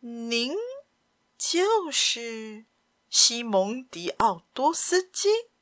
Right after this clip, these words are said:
西蒙并没有表示异议。热拉德医生挥手说：“哦，上帝啊，这件事很严重啊，我要担的风险更可怕，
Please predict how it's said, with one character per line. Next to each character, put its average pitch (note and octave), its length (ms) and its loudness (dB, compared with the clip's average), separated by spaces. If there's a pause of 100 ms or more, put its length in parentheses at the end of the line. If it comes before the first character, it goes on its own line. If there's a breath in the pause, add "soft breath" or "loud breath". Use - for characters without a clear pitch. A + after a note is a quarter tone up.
(320)
西 G#3+ 200 -2
蒙 G#3 320 4
并 A3 160 2
没 G#3 80 4
有 G3+ 140 2
表 F3+ 240 2
示 B3 280 0
异 G#3 60 0
议。 G3+ 600 -2 (420)
热 G#3 180 4
拉 G3 220 4
德 F3+ 140 2
医 G3+ 180 -2
生 A#3 300 0
挥 A#3 240 2
手 E3+ 260 0
说 A3 440 0 (540)
：“哦， - 240 8
上 D4 360 4
帝 F#3+ 160 0
啊， - 200 0 (240 soft breath)
这 A3 140 0
件 F#3 200 -2
事 G3+ 140 2
很 D3+ 300 -4
严 D3+ 320 -2
重 F3+ 260 6
啊， D3+ 160 -6 (200 loud breath)
我 C4 100 4
要 D#4+ 60 4
担 G4 200 4
的 F4+ 60 2
风 G4 240 -2
险 F#3 240 -2
更 G4 260 0
可 - 300 -8
怕， - 320 -2